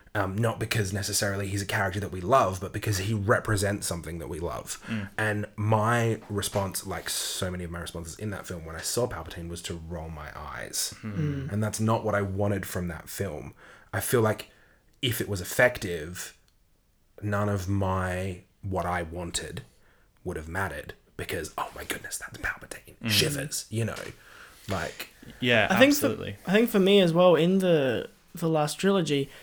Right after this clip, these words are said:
Speaker 3: there's a lot of, I was just thinking about it while you were talking. Not that I wasn't listening, but I wasn't listening.
Speaker 1: It's okay.
Speaker 3: Um,
Speaker 1: I'll allow it.
Speaker 3: and there were a lot of dead characters. They brought in Phasma, they threw out Phasma. They brought in Palpatine for that last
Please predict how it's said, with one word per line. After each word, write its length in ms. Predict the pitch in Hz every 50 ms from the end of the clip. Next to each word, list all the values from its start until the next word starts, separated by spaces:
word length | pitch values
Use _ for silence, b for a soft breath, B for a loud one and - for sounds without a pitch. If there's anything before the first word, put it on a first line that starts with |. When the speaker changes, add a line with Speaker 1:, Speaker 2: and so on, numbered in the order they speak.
| B B
Speaker 3:
there's 140 | - 180 180
a 60 | 196
lot 240 | 202 202 220 233 233
of, 320 | 247 220 196 175 175 - - b b b b b b b b b - - 160 - - - - -
I 100 | 160 175
was 120 | 190 185
just 160 | 202 208 202
thinking 300 | 202 185 180 180 175 170
about 220 | 160 151 143 135 135
it 40 |
while 120 | 143 143 147
you 100 | 147 147
were 60 | 151
talking. 480 | 156 165 165 156 151 143 131 135 147 - _ - - -
Not 260 | 160 147 143 135 -
that 100 | 143 131
I 60 | 135
wasn't 260 | 127 131 139 139 120 117
listening, 340 | 123 - - 127 123 123
but 120 | 120 113 117
I 60 | 120
wasn't 280 | 110 113 127 135 120 117
listening. 340 | 123 131 - - 117 123
Speaker 1:
It's 100 | 147 -
okay. 100 | 95 -
Speaker 3:
Um, 320 | 151 147 143 135 139 147 147 - - -
Speaker 1:
I'll 120 | 107 95
allow 160 | 87 87 85
it. 180 | - - - - - - - B B B B B B B B B B -
Speaker 3:
and 300 | - 190 185 180 180 180
there 100 | 202 208
were 60 | 208
a 40 | 208
lot 160 | 220 269 330
of 80 | 311 185
dead 200 | 196 196 190 180
characters. 580 | 175 185 190 190 156 - - 104 - - - - _ - - _ -
They 80 | - 190
brought 200 | 185 214 233 240 233
in 100 | 226 214
Phasma, 440 | - 226 208 208 202 208 202 196
they 120 | 180 185 175
threw 240 | 175 - 214 196 185
out 200 | 175 196 - -
Phasma. 360 | 147 123 117 117 117 98 - b b b -
They 120 | 180 180
brought 340 | 175 170 190 196 202 208 202
in 400 | 196 196 185 185 180 175 175 175 b b b b b b _ -
Palpatine 560 | - 196 175 170 185 165 185 180 175 175 160
for 80 | 170 175
that 220 | 165 165 165 170
last 360 | 165 160 165 165 165 - -